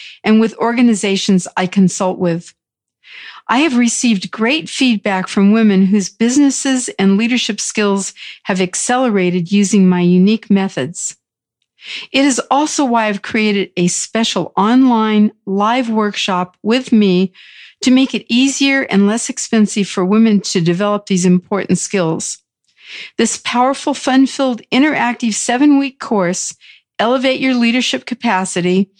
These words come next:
will teach you key leadership skills using cutting-edge techniques.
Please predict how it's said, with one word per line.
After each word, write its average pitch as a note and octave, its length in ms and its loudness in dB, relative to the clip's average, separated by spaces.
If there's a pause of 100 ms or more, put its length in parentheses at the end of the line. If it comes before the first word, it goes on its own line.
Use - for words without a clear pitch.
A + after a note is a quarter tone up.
(400)
will A3 100 0
teach C#4 400 -2
you G#3 120 2
key D4 420 -2
leadership B3 560 -2
skills F#3+ 680 -2 (300)
using G#3 380 2
cutting-edge A#3+ 800 -2
techniques. F#3 760 -2